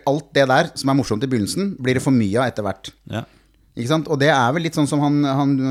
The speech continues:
Speaker 1: biologen som var her sist, snakket om.
Speaker 2: Ja,
Speaker 1: At
Speaker 2: Jens Andreas, ja.
Speaker 1: Ja,
Speaker 2: Ja.
Speaker 1: at det er noe i den derre, eh, altså naturen har programmert oss til at vi skal trekkes mot en del mennesker. Altså gutter som tar sjanser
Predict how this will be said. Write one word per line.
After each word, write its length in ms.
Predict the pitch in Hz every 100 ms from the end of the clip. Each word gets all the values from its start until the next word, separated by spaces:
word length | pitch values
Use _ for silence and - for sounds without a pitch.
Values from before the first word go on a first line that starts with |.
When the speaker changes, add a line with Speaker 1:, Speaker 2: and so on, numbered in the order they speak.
| 127
Speaker 1:
biologen 560 | 135 127 117 123 147
som 160 | 143 127
var 80 | 131
her 80 |
sist, 380 | 139 196 - - - _ _ _ _ -
snakket 400 | 135 139 117 147
om. 140 | 220 - _
Speaker 2:
Ja, 160 | - 135 139
Speaker 1:
At 80 |
Speaker 2:
Jens 160 | 139 131
Andreas, 320 | 127 117 143
ja. 60 | 190 139
Speaker 1:
Ja, 40 | 147
Speaker 2:
Ja. 100 | 185 - - 139
Speaker 1:
at 80 | -
det 140 | 160
er 280 | 117 123 151
noe 320 | 147 110 131 143 - -
i 240 | 113 123
den 220 | 127 123
derre, 300 | 107 107 131 - - _ _ -
eh, 200 | 127 120 117
altså 160 | 123
naturen 400 | 156 165 - 123
har 80 | 135
programmert 520 | 135 139 147 107 92
oss 120 | 139 -
til 200 | 175 165
at 80 | 135
vi 120 | 135
skal 120 | 156
trekkes 560 | - - - - 131 -
mot 280 | 110 107 131
en 80 | 123
del 160 | 110 110
mennesker. 360 | 101 - 104
Altså 160 | 104 156
gutter 320 | 147 - 107
som 140 | 143 131
tar 260 | - 113
sjanser 600 | - 127 95 - - 202